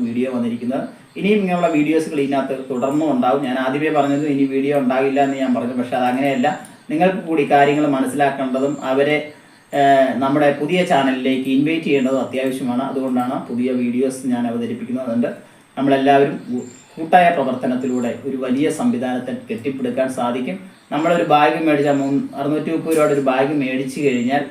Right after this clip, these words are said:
നമുക്കൊരു, ഒരു കമ്പനിയുടെ അല്ലെങ്കിൽ വലിയൊരു സംവിധാനത്തിൻ്റെ ഭാഗവാക്കാകാൻ സാധിക്കും. ആ സംവിധാനത്തിലൂടെ ഉണ്ടാകുന്ന ലാഭവിഹിതത്തിൻ്റെ, ഏഹ്, ശതമാനവും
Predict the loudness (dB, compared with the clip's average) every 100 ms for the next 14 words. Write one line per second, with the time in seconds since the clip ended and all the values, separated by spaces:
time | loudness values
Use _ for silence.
0 | -6 0 0 0 -2 0 -2 -4 -18 -20
1 | -12 -4 -4 -4 2 2 4 2 2 2
2 | 0 0 0 0 0 2 6 6 6 2
3 | 0 2 2 2 0 -2 -2 2 4 4
4 | 2 2 4 2 0 -2 -2 -4 -6 0
5 | 2 2 0 -8 -12 -2 0 2 4 4
6 | 2 0 0 0 2 2 4 2 2 2
7 | 2 2 2 0 0 -2 -2 -2 0 0
8 | -4 -16 -20 -20 -6 -4 -2 -2 -2 -4
9 | -8 -14 -20 -20 _ _ -16 2 6 6
10 | 6 4 4 2